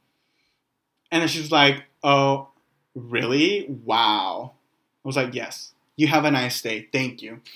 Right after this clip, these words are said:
Maybe that shouldn't, that shouldn't have been the other way. I should have reacted. I get it. I totally understand that we're, we're probably gonna get back, I'm probably gonna get backfired because of all this. Um,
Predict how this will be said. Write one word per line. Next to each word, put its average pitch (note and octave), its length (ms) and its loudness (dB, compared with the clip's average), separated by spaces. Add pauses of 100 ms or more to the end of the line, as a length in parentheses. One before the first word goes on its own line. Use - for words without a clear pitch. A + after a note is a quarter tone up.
(200)
Maybe A#3+ 140 0
that C4+ 160 4
shouldn't, B3+ 400 -4
that F#3+ 100 0
shouldn't A3 260 -2
have G#3+ 180 -2
been F#3+ 160 -2
the F3 180 2
other C#3 160 2
way. B2 220 0
I C3 40 -2
should E3+ 200 -4
have F3 80 -4
reacted. F#3 560 0 (380)
I D3+ 100 6
get C3+ 260 4
it. A3+ 340 2 (480)
I C#3+ 80 -2
totally D3+ 260 2
understand D3 380 0
that C3 100 -2
we're, B2 200 -4 (120)
we're C3 180 -2
probably C#3 280 0
gonna B2 160 -2
get A#2 160 -6
back, A2+ 200 0 (100)
I'm C3 200 -2
probably F3 280 -2
gonna C3+ 140 0
get B2 180 -4
backfired C#3+ 720 2
because D3+ 240 -8
of D3+ 80 -2
all D3 160 2
this. F3+ 380 0 (580)
Um, C#3 640 4